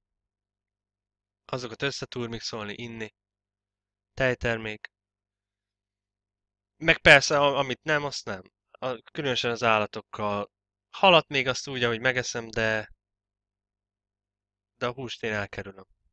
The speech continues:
Meg az orvosokat. Úgyhogy ennyit erről. Remélem, hogy hasznosnak találtátok, aztán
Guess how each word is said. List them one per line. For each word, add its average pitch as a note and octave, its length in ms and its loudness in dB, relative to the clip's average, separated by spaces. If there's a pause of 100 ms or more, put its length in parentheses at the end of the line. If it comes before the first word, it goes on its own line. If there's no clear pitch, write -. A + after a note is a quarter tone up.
(2250)
Meg A#2 140 -6
az A#2 100 -6
orvosokat. G2+ 580 -8 (3500)
Úgyhogy E3 300 -4
ennyit C#3 300 -2
erről. A#2 400 2 (500)
Remélem, E3+ 340 6
hogy C#3 120 -2
hasznosnak E3+ 540 2
találtátok, C#3+ 600 6
aztán C3+ 600 2